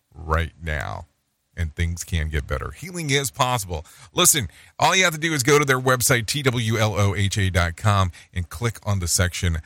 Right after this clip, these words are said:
that says Find Help. And sometimes I don't reference this, and I want to make sure that I do reference this. They are not a paid advertiser. They are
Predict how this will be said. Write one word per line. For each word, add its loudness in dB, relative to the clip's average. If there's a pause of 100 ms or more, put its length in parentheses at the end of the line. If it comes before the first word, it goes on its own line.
(160)
that 0
says 0
Find -2
Help. -4 (640)
And 2
sometimes 0
I 2
don't -2
reference 2
this, 0
and 2
I 6
want 0
to -2
make -2
sure 0
that -2
I -4
do 0
reference -2
this. -10 (2000)
They 0
are -4
not -4
a -4
paid -8
advertiser. -12 (240)
They 0
are -4